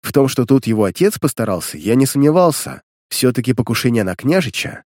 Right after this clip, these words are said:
и шантаж сразу десятка простолюдинов — это не то, от чего можно отмазаться примерным поведением. Либо же его решили повторно использовать в качестве исполнителя люди, которые до этого через него пытались меня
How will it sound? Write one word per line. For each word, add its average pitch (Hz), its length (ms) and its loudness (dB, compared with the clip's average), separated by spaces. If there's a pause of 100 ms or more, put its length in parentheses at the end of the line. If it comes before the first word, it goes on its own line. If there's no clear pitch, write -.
(160)
и 123 60 -2
шантаж 120 580 0
сразу 127 340 0
десятка 117 420 0
простолюдинов — 113 760 -2 (240)
это 123 200 4
не 160 120 8
то, 202 160 4
от 202 120 2
чего 175 240 2
можно 160 300 2
отмазаться 147 540 0
примерным 120 440 0
поведением. 104 640 0 (580)
Либо 180 320 6
же 185 120 0
его 175 160 4
решили 170 300 2
повторно 143 440 2
использовать 113 560 -2 (240)
в - 40 -20
качестве 127 440 2
исполнителя 104 720 -2 (320)
люди, 175 460 0 (140)
которые 123 360 2
до 101 100 -2
этого 151 320 2
через 95 280 -4
него 147 240 2
пытались 110 520 -2
меня 107 440 -4